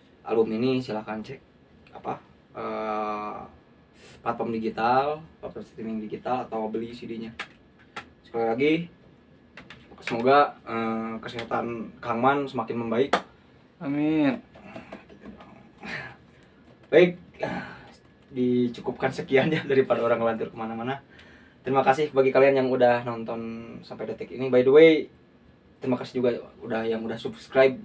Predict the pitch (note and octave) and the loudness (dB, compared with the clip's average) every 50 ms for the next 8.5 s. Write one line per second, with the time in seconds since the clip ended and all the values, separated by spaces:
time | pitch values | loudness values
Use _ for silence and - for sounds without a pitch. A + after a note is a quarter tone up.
0 | - - B2+ B2+ B2 - C#3 D3+ D3+ E3+ F3+ D#3+ C#3+ C#3+ C3 - - D3 C#3 - | -4 -2 -2 0 2 4 4 4 6 6 4 4 4 2 0 -2 -4 -6 -6 -6
1 | - - - - E3+ E3 D#3+ D3 C3+ B2+ - C3+ B2+ C3 - - F3 F3 D#3+ D3+ | -14 -6 0 4 4 6 6 4 2 0 -4 -4 -4 -4 -4 2 6 6 6 6
2 | C3+ C3+ C3 - - G3+ F3+ F3 E3 - - - - F#3 - - - - - - | 4 4 4 4 6 6 6 4 2 -2 -6 -8 -10 -10 -10 -10 -10 -12 -12 -16
3 | - - - G3 - - - - - C3 B2+ B2+ D#3 D#3+ D#3+ D3+ C3+ C#3 C3+ B2+ | -16 -14 -14 -14 -14 -16 -20 -8 -4 -2 0 0 2 2 2 2 0 0 -2 -4
4 | C#3 D3 E3 E3+ F3 E3+ F3 - - - - C3+ - - - - - _ - - | -4 -2 0 0 0 -2 -4 -12 -16 -16 -14 -16 -16 -18 -20 -20 -20 _ -20 -20
5 | - - - - C3+ D3 D3+ D3+ - - - - - A2 A2 - - A2 A2+ A2 | -20 -6 2 6 8 8 8 6 4 -8 -18 -14 -12 -10 -10 -8 -6 -2 -2 -2
6 | A2 A2 G#2+ A2 A2+ A2+ A2 - - A2 G#2+ G#2 - - - A2+ A2 G#2+ - - | -2 -2 -4 -4 -6 -6 -6 -8 -10 -14 -14 -14 -16 -14 -10 -10 -10 -10 -10 -14
7 | G2+ G2+ - - G2+ - - - G#2 - - - - - - C3+ A#2+ A2+ A2+ A2 | -16 -14 -14 -14 -16 -14 -14 -16 -16 -16 -16 -14 -10 -6 -2 0 0 0 0 -2
8 | A2 A2+ - - - _ _ - A#2+ | -4 -10 -14 -18 -20 _ _ -14 -12